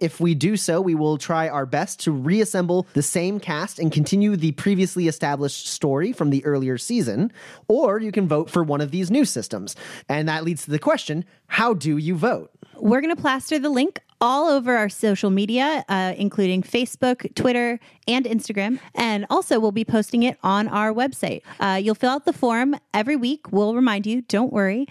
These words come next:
Speaker 2: and, and put in your votes for what you'd most like us to play in that matchup.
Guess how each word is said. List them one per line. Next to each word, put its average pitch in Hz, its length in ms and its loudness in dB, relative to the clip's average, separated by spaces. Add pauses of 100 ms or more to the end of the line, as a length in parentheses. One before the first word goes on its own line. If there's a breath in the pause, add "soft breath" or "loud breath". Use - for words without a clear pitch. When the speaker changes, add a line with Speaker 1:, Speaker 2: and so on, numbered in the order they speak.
(160 loud breath)
Speaker 2:
and, 196 260 0
and 190 320 0
put 320 240 2
in 262 220 2
your 247 180 2
votes 214 420 0
for 202 160 0
what 196 220 0
you'd 214 340 0
most 214 400 2
like 226 260 0
us 196 280 -2 (200 loud breath)
to 185 600 2
play 247 520 0
in 220 180 4
that 214 160 0
matchup. - 380 -8